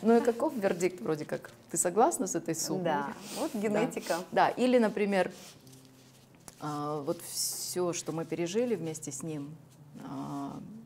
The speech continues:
Speaker 1: он мне говорит, и это мне придало силы, я говорю: «О, сильного мужчину я себе
Speaker 2: Да.
Speaker 1: родила». Он мне говорит: «Мама, я видел вас в слезах, я видел вас в депрессии, но я не хочу видеть вас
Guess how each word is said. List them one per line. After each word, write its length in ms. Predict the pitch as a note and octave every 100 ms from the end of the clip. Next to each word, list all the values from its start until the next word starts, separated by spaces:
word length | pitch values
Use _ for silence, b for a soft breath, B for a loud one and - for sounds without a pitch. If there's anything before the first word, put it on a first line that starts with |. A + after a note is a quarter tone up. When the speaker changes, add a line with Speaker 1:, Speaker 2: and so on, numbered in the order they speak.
| - - - - - -
Speaker 1:
он 120 | F3
мне 140 | F3
говорит, 440 | D3+ D3 C#3+ - - b b b b b - -
и 80 | D#3
это 180 | F3 F3
мне 160 | E3+ D#3+
придало 440 | D#3 D3 D#3+ D3+
силы, 440 | D3+ - G3 A3+
я 100 | D#3
говорю: 260 | C#3+ D3 D3 - -
«О, 300 | D#3 E3+ G#3 -
сильного 360 | - D#3+ F3 F#3+
мужчину 400 | G3 - E3+ F#3
я 120 | E3+
себе 220 | - E3+
Speaker 2:
Да. 60 | F3
Speaker 1:
родила». 400 | E3 D#3 D3+ - B B B B B -
Он 60 | D3+
мне 100 | D3+
говорит: 340 | D3+ D#3 D3+
«Мама, 400 | E3 F3 D#3+ D3
я 160 | D3 D3+
видел 300 | E3 E3+ E3+
вас 160 | F3+
в 140 | F3+ -
слезах, 540 | - A3 E3 C#3 C3 -
я 160 | C#3 C3
видел 300 | C3+ D3 D#3+
вас 200 | F3 F3+
в 80 | F3+
депрессии, 760 | A3 - C#3 - - - - b b b -
но 120 | F#3+
я 120 | A3
не 140 | A#3 A#3+
хочу 560 | A#3+ A#3 - A3+ C#4
видеть 480 | A#3 A3 G3 G#3+ F#3+
вас 600 | C#3+ E3 E3 A3 - -